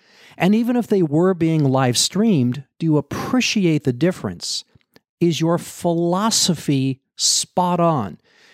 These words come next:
Do you know why you should be in person as opposed to be sitting at home attempting to log in and watch this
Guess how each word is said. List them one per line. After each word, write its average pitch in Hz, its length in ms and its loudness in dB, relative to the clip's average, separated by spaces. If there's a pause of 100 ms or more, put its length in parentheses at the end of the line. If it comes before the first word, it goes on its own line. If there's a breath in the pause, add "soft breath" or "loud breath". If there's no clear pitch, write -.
(140 soft breath)
Do 147 100 2
you 185 160 4
know 175 420 2
why 151 440 2
you 165 180 2
should 147 240 -2
be 135 160 0
in 120 140 0
person 180 560 0
as 127 160 -2
opposed 143 380 0
to 135 40 -8
be 123 120 -2
sitting 147 360 0
at 113 100 -2
home 160 360 2
attempting 160 680 -2
to 170 120 -2
log 135 380 2
in 127 100 2
and 135 160 0
watch 110 300 -2
this - 320 0